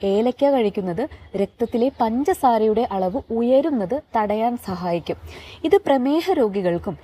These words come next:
ഇൻസുലിൻ പ്രതിരോധ ശേഷിയുള്ളവർക്കും ഗുണം ചെയ്യും. സമ്മർദ്ദത്തിന് കാരണമാകുന്ന ഹോർമോണായ കോർട്ടിസോളിന്റെ അളവ് സന്തുലിതമാക്കാൻ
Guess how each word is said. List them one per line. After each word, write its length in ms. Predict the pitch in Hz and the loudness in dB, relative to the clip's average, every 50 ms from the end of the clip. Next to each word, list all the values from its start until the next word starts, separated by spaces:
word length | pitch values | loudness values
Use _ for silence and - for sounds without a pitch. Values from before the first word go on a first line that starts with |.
| - - - - - | -20 -20 -20 -6 -4
ഇൻസുലിൻ 540 | 202 202 208 220 - - 285 254 277 269 269 - | -2 0 0 -2 -2 -2 0 0 0 0 0 0
പ്രതിരോധ 500 | 226 202 185 208 214 240 247 277 277 311 | 0 0 2 2 2 2 2 0 0 -2
ശേഷിയുള്ളവർക്കും 1040 | 311 - - 233 202 233 240 - - 269 208 180 175 165 170 170 - - 262 269 240 | -4 -4 -2 0 0 0 0 0 -2 -2 0 0 -2 -2 -4 -4 -4 -4 -2 0 0
ഗുണം 260 | 269 269 269 269 240 | 0 2 2 0 0
ചെയ്യും. 300 | - 220 185 165 151 - - - - - - - - - - - - | 0 -2 -2 -2 -2 -4 -8 -14 -20 -20 -20 -20 -20 -20 -16 -4 -2
സമ്മർദ്ദത്തിന് 640 | 196 175 185 202 233 233 233 233 - - 233 247 | -2 0 0 0 0 0 0 0 0 0 -2 0
കാരണമാകുന്ന 840 | 233 240 208 185 190 208 220 254 233 220 190 180 180 180 185 190 | 0 2 2 2 2 2 0 -2 0 0 -2 -2 -4 -4 -6 -6
ഹോർമോണായ 720 | 202 202 202 196 190 180 185 180 170 165 165 165 170 214 311 - - - - - | -4 -2 0 0 0 0 -2 -4 -4 -4 -4 -6 -6 -8 -10 -12 -16 -20 -20 -4
കോർട്ടിസോളിന്റെ 880 | - 294 285 294 302 - - 392 370 - 311 285 285 269 262 247 277 | 0 2 4 4 4 2 0 -4 -2 0 0 0 0 0 0 0 -2
അളവ് 420 | 277 - 233 208 190 185 196 262 - - - - | -2 0 -2 -2 -2 -2 -2 -4 -6 -8 -4 -2
സന്തുലിതമാക്കാൻ 1000 | 233 220 214 220 233 240 285 277 285 269 294 269 233 208 190 - 202 196 196 | -2 0 0 -2 -2 0 0 0 0 0 0 0 0 -2 -2 -4 -4 -6 -6